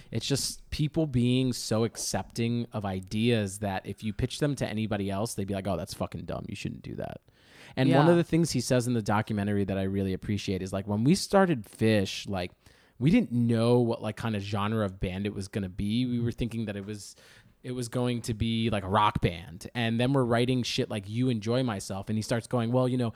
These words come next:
Speaker 1: my early stuff was, was really, like, overcomposed." And, you know,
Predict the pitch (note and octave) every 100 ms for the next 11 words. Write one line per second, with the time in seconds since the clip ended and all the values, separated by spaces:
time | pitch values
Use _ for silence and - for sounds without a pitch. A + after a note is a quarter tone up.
0 | - - A#2 A#2 E3 F#3 D3 - B2+ -
1 | A2+ G#2 G#2+ A#2 G#2+ A2 D3+ E3 C#3 B2
2 | G#2+ G2+ - C#3+ C#3 B2 G#2+ A2 G2 G#2+
3 | A2+ G2+ - - - - - - - A2
4 | A2 G#2+